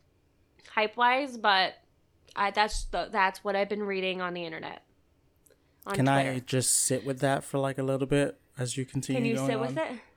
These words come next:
Speaker 2: Yeah,
Speaker 1: Yeah.
Speaker 2: just that thought of people think it's gonna be hype-wise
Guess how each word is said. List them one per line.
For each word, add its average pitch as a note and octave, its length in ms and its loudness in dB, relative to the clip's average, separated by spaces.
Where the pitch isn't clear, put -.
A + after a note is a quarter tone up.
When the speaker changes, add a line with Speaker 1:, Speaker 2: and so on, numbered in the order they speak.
Speaker 2:
Yeah, B2 260 2
Speaker 1:
Yeah. G2+ 60 -2
Speaker 2:
just - 320 -4
that A#2 220 0
thought A2+ 360 0
of A2 100 -8
people A2 220 -6
think G#2 240 -8
it's G2+ 100 -8
gonna G2+ 180 -8
be G2 360 -12
hype-wise A2 920 -4